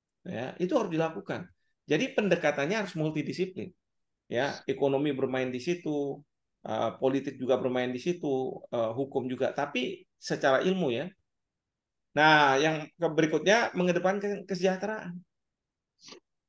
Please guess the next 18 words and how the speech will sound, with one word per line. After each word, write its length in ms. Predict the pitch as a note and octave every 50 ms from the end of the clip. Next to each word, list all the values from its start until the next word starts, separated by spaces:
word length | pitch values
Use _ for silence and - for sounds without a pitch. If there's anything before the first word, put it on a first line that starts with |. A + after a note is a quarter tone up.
| _ _ _ _ _ _
Ya. 240 | - - - - F#3 _ _ _ _ _ _ _ _ _ _
Kesejahteraan 480 | - G#3 F#3 G#3 A3+ A3 A3+ A3+ A#3+
ini 80 | B3 -
penting. 320 | A#3+ G#3+ G#3 G3+ A3 G#3 F#3 F3+
Kalau 160 | F#3 G3 G#3
misalnya 320 | G#3 G3 G3 G#3 G3+ F#3+
nggak 60 | F#3 F3+
ada 80 | F#3+ F#3
kesejahteraan, 680 | G3 F#3 E3+ F3 F3 F3+ F3+ F#3 F#3 F#3+ F#3 G3+ A3 A3+ G#3+ _ _ _ _ _ _ _ _ _ _
ya 240 | - D#3+ F3+ - D#3+
akhirnya 560 | F3 F3 F#3 G3 F#3 G#3+ C4 B3+ - - - - - -
orang-orang 480 | F3 F#3 F#3 F#3 - F#3+ G3 G3+ G3+ G3+
yang, 240 | G3 G3+ G#3 G3 G3 G3+ - -
ya, 480 | - A#3 C4+ F4 G4+ G4+ F#4+ F#4+ F#4 -
yang 160 | C3+ C#3 D#3
dapat 240 | D3+ D3 D3 - F#3
orang-orang 480 | D#3+ D#3+ D#3+ D#3 D#3 D3+ D#3 D3+ D#3
biasa. 320 | D3+ D#3 D#3 D#3 D#3+ C#3